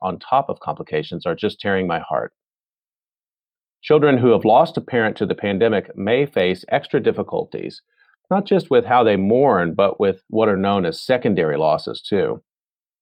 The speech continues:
"When someone close to you dies, you lose the person. That's the primary loss, but you also lose everything that person did,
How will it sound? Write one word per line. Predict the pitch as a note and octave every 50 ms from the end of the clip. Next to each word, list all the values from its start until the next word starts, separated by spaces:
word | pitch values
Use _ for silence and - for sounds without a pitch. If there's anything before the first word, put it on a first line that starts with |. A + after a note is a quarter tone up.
| _ _ _ _ _ _ _ _ _
"When | - B2 B2
someone | - - E3+ F#3+ F#3+ F3 D3+
close | - C3+ B2+ A#2 -
to | - A#2+ A2
you | G#2 G2
dies, | - B2 C3 C3 G#2+ F2 F2 F2 F2+ -
you | - A2+ A#2
lose | C3 D#3 F3+ F#3 D3+
the | - -
person. | - - - D3+ D#3 D3+ D#3 - - - - _
That's | - G#2+ A2 - - -
the | G2+
primary | - - C3 C3 B2 A2+ F#2+ F2 D#2+ D#2
loss, | D#2 D#2+ E2 F2 - -
but | - A#2+ - -
you | A#2 A2
also | A#2 A#2+ A#2 - A#2+ A2 G#2
lose | G#2 G#2+ G#2+ G#2 -
everything | - E2+ G#2+ G#2 G#2+ G#2 G#2+ G2 F#2+
that | F#2+ - -
person | - G2 F#2 - F2+ F2 D#2
did, | - C3 C3 C3 A#2+ A#2+